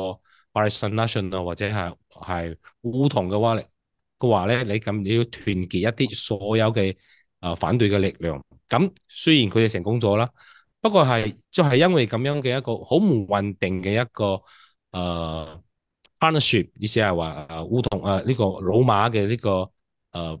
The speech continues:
partner 同呢個安華呢個，呢個 partnership 係好唔穩定嘅。咁呢個，<laughs> 第一次嘅政-，政黨輪-，呃，輪-，輪-，輪替啊，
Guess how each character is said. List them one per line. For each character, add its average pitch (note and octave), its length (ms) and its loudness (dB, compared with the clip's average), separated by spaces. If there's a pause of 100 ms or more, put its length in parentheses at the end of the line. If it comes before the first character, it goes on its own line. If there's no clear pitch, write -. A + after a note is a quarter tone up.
partner A#2+ 560 0
同 F#2 180 -2
呢 A2 80 2
個 G#2 120 -4
安 A2+ 180 0
華 G2+ 100 2
呢 F#2 120 -2
個， G2+ 280 -2
呢 A#2+ 120 0
個 A2+ 160 -4
partnership - 560 -4
係 F#2+ 100 -2
好 G#2+ 80 2
唔 C3+ 140 4
穩 A2+ 300 0
定 E2 200 -6
嘅。 D#2+ 100 -8 (520)
咁 D#3 200 0
呢 A3 80 4
個， D3 320 6
<laughs> C3+ 80 -2 (500)
第 C3+ 380 0
一 F#3+ 80 4
次 G3+ 160 2
嘅 E3 120 10
政-， C#3+ 300 4 (500)
政 C#3+ 320 2
黨 C#3 160 4
輪-， C3+ 640 2
呃， G#2+ 300 -2
輪-， C#3 280 0
輪-， B2 300 4
輪 A#2 260 2
替 F#3 300 0
啊， F#2+ 120 -2